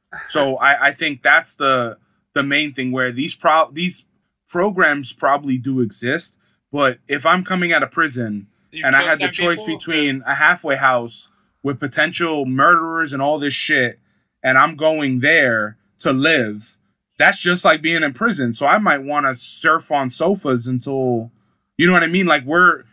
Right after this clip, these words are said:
Speaker 1: we're thinking everyone that comes out of prison wants
Speaker 2: Wants
Speaker 1: to
Speaker 2: to be
Speaker 1: be
Speaker 2: better.
Speaker 1: part of society, which is not necessarily the case. But, um, going into our national days, 'cause we already talked about crime and, and that kind of stuff.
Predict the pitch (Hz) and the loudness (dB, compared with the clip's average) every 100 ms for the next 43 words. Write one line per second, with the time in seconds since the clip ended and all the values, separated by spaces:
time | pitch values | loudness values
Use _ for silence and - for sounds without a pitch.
0 | _ 135 190 196 202 196 175 156 175 180 | _ 2 2 2 -2 0 0 4 4 2
1 | 170 156 143 165 156 151 131 - 151 170 | 0 0 0 -2 2 4 4 2 0 2
2 | 175 185 - _ _ _ - 135 170 - | 0 0 -4 _ _ _ -4 4 4 4
3 | - 156 160 156 165 170 151 147 147 - | -2 -4 -2 0 0 -2 -4 -6 -6 4
4 | 160 151 127 131 190 185 131 117 117 139 | 4 4 0 0 4 4 4 -2 -4 -4
5 | 139 143 127 - - _ _ - 156 185 | -2 -2 -2 -4 -10 _ _ 0 4 4
6 | 165 - - 139 113 107 214 139 117 - | 2 -2 0 2 0 -2 0 0 0 2
7 | 156 139 _ _ _ _ - 139 123 107 | 2 2 _ _ _ _ 0 2 2 -2
8 | 98 131 165 185 175 170 175 165 151 139 | -8 -2 0 2 0 -2 -6 -4 -4 -6
9 | 143 135 139 135 156 - 135 120 120 113 | -2 -2 0 0 -2 -4 -4 -4 -4 -4
10 | 107 - - - 127 117 131 131 127 113 | -6 -10 -14 -8 -6 -2 0 0 0 -2
11 | 110 101 127 113 117 104 101 - 120 117 | -6 -6 -4 -4 0 0 0 0 2 2
12 | 120 107 98 92 101 101 92 87 123 87 | 0 -6 -10 -14 -16 -16 -6 -2 -2 -6
13 | - - 113 | -14 -6 -6